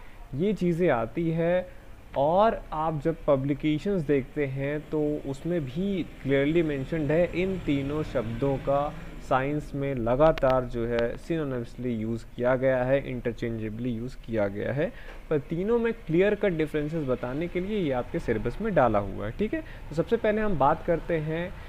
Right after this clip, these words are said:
हमारे पहले term का, which is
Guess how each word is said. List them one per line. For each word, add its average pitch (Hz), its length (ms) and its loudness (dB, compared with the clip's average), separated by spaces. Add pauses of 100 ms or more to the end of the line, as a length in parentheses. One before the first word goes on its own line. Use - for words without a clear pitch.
(220)
हमारे 131 400 0
पहले 135 500 -2
term 113 340 -2
का, 175 200 -4 (1160)
which 131 200 -2
is 226 160 4